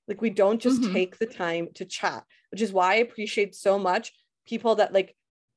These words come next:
Speaker 1: go out for social events and, like, put the, just maybe use their phone for directions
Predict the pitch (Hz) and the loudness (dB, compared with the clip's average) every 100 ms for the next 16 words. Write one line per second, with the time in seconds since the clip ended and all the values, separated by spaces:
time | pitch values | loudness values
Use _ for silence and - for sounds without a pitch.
0 | - 190 208 202 208 - 202 196 185 185 | -14 0 4 4 2 -4 -2 0 0 -4
1 | 190 196 214 214 226 240 - 202 190 - | -6 -4 -4 -2 -2 -2 -4 -4 -4 -6
2 | _ _ _ - - - 208 202 190 - | _ _ _ -20 -16 -6 -4 -4 -6 0
3 | 233 233 254 240 233 226 202 214 202 202 | 0 4 2 4 2 0 0 0 0 0
4 | 190 185 196 - - 330 349 | 0 2 0 -2 -6 -4 -6